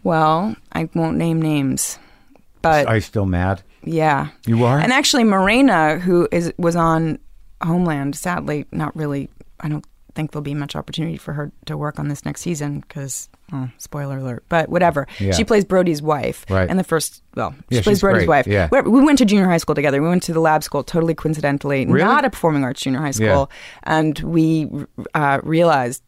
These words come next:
Speaker 1: when we met again as grown-ups that we had both been persecuted by this same girl. And we spent many, many hours just still working it out.
Speaker 2: Really? Even
Speaker 1: Just
Speaker 2: now?
Speaker 1: Yeah.
Speaker 2: What, they, she was a bully or what? She
Speaker 1: Yeah, she was a bully.
Speaker 2: And what did she do?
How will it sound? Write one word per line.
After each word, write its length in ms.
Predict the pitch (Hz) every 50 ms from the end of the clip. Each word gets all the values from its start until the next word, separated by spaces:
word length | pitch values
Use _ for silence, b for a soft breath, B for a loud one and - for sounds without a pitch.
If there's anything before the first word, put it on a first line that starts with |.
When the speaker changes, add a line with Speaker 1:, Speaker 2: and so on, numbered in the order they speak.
| _
Speaker 1:
when 180 | - 147 147 143
we 80 | 143 143
met 180 | 143 139 135 -
again 340 | 143 143 151 147 135 127 131
as 400 | 123 76 131 131 135 135 - - -
grown-ups 520 | - - 147 139 135 123 113 - - -
that 260 | - - 123 120 - - -
we 140 | 120 139 135
had 120 | 131 -
both 220 | - 139 139 139 - -
been 160 | 127 127 123
persecuted 560 | - - 147 - 143 - - 123 123 123 -
by 140 | - - -
this 180 | - 147 -
same 340 | - - - 123 127 123 131
girl. 340 | 127 139 135 131 127 120 - -
And 140 | 143 147 147
we 100 | 147 147
spent 460 | 143 - - - 139 143 143 - -
many, 340 | 147 143 143 139 135 131 127
many 300 | 131 131 123 127 120 135
hours 460 | 127 120 123 120 120 120 117 - -
just 240 | - - - 143 -
still 460 | - - - 151 135 127 120 117 131 - _ - -
working 240 | - 135 - - -
it 100 | 117 117
out. 300 | 113 104 98 104 - - - -
Speaker 2:
Really? 500 | - 107 110 143 180 185 135 104 87 82 -
Even 80 | 120
Speaker 1:
Just 300 | 127 170 156 147 143 143
Speaker 2:
now? 340 | 143 147 151 139 110 85 76 - -
Speaker 1:
Yeah. 380 | - 175 160 156 147 139 139 123
Speaker 2:
What, 180 | 139 139 120
they, 240 | 107 135 127 123 101
she 140 | - - 131
was 160 | 113 110 92
a 40 | 95
bully 380 | 87 90 107 113 135 160 165 151
or 60 | 120
what? 200 | 101 110 123 120
She 80 | - 294
Speaker 1:
Yeah, 100 | 330 233
she 160 | - - 220
was 100 | 226 196
a 40 | 202
bully. 400 | 190 185 165 151 143 143 135 - b b b b b b b b -
Speaker 2:
And 140 | - 113 120
what 80 | 131
did 120 | 127 127 113
she 180 | - - 120 107
do? 300 | 101 127 131 117 92